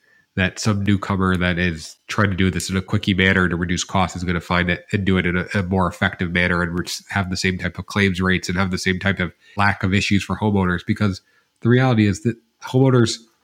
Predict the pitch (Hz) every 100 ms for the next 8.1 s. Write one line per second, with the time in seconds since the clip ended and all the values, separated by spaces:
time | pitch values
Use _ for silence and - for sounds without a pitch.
0 | _ _ _ - 113 113 - - 101 95
1 | 95 85 - 104 92 90 - 90 - 92
2 | 85 87 - 92 - 95 92 95 87 82
3 | - 92 - 82 - - - - 95 104
4 | 110 107 107 110 107 92 101 92 - 101
5 | 95 90 87 85 82 87 85 87 - 90
6 | 82 90 95 98 - 95 87 - 92 95
7 | 98 87 87 85 87 82 147 - 80 80